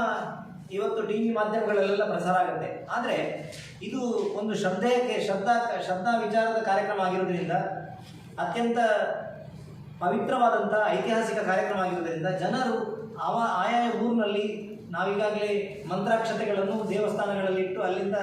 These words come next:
ವಿತರಣೆ ಮಾಡುವಂಥ ಪ್ರಕ್ರಿಯೆ ಮಾಡಿದೆ. ಅದು ಯಶಸ್ವಿಯಾಗಿದೆ. ಆ ಹೋದಾಗ ಎಲ್ಲ ಮನೆಗಳಿಗೆ ಹೇಳಿದೆ, "ನಮ್ಮ ಗ್ರಾಮದ ಗ್ರಾಮ ದೇವರ ದೇವಸ್ಥಾನಗಳಿದೆ, ಪ್ರಮುಖ ಕೇಂದ್ರಗಳಿದೆ, ಅಲ್ಲಿ ಬರಬೇಕು" ಅಂತ ಹೇಳಿದೆ.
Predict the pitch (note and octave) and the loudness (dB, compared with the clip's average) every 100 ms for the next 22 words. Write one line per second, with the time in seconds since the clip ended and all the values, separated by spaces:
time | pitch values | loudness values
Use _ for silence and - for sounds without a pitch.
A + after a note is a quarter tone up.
0 | F3 - - F3+ F3 G#3 F#3 F#3 F#3+ G3 | 0 -2 -6 -6 -2 0 0 0 0 -2
1 | D#3+ E3+ F#3 G3 E3 - E3 D#3 D#3 D#3+ | -2 -2 -2 -2 -2 -2 -2 -2 -4 -4
2 | D3 - - - - - - - - F#3+ | -4 -2 -2 -2 -6 -12 -14 -14 -2 0
3 | F3+ B3 C4 B3+ A#3+ A#3 B3 A#3+ A#3 A#3 | 2 4 4 4 2 2 2 2 2 0
4 | G#3 G#3 G#3+ G3 A3+ A#3+ A3 A3 G#3+ A3+ | 2 2 0 0 0 0 2 2 2 2
5 | A3+ F#3+ G3+ G#3 G3+ G#3 G3+ F#3+ F#3+ - | 2 2 2 2 2 2 2 0 -2 -6
6 | - D3+ F3+ A3+ A3+ G#3 G3 F#3 D#3 C#3+ | -12 -6 -2 0 0 0 0 0 0 -2
7 | D3+ D#3 G3+ G#3 G3+ G3 G#3+ G#3+ F#3+ E3+ | -2 -2 -2 0 0 2 0 0 0 0
8 | D#3 - G#3+ C4+ A3+ A3 G#3 F3+ E3 D3+ | -2 -2 -2 0 2 4 4 2 0 -2
9 | C3 | -2